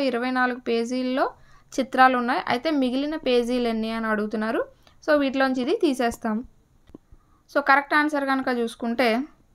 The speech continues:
ట్వంటీ ఫోర్, థర్టీ ఫోర్, ఫార్టీ ఎయిట్, ఫార్టీ ఫోర్ అనేవి ఆప్షన్స్లో ఉన్నాయి. So, ఫార్టీ ఫోర్ అనేది మనకి కరెక్ట్ ఆన్సర్ అవుతుంది. అలాగే నెక్స్ట్ కనుక చూసుకుంటే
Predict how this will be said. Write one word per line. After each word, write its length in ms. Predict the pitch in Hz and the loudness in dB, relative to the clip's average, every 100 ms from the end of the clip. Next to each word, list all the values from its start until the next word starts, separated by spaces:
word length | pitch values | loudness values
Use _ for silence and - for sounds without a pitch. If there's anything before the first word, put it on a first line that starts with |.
| _ _ _ _ _ _ _ _ _ - | _ _ _ _ _ _ _ _ _ -10
ట్వంటీ 280 | 254 233 269 277 | -4 -2 -2 2
ఫోర్, 180 | 320 - | 2 4
థర్టీ 200 | 254 254 262 | 2 2 0
ఫోర్, 200 | 277 370 415 - - | 0 -2 -2 -12 -6
ఫార్టీ 300 | 233 220 220 | 2 4 4
ఎయిట్, 240 | 262 330 - | 0 0 0
ఫార్టీ 260 | 247 226 262 254 | 2 2 0 -2
ఫోర్ 200 | 233 233 | -2 0
అనేవి 240 | 233 233 220 | 0 0 0
ఆప్షన్స్లో 480 | 214 - 226 240 226 214 | -2 -4 -6 -2 -2 0
ఉన్నాయి. 220 | 233 - _ _ - _ _ _ _ - _ _ _ _ _ _ _ _ _ _ _ - | -2 -6 _ _ -20 _ _ _ _ -20 _ _ _ _ _ _ _ _ _ _ _ 0
So, 80 | 294 240 269 | 2 4 2
ఫార్టీ 320 | 262 247 254 302 - | 4 4 4 -4 -4
ఫోర్ 240 | 247 262 269 | 0 2 0
అనేది 200 | 247 240 | 0 -2
మనకి 260 | 233 233 403 587 - - - | -2 0 2 0 -4 -20 0
కరెక్ట్ 280 | 247 233 - 226 | 2 2 2 0
ఆన్సర్ 220 | 233 208 | 0 0
అవుతుంది. 320 | 202 202 196 - _ _ _ _ _ _ _ - _ _ 262 | -2 -4 -10 -12 _ _ _ _ _ _ _ -20 _ _ 0
అలాగే 300 | 262 269 254 240 233 | 2 2 0 -2 -2
నెక్స్ట్ 260 | 233 - 262 | -6 -4 -2
కనుక 200 | 247 247 226 | -2 -2 -2
చూసుకుంటే 440 | 214 - 226 220 | -2 -6 -6 -4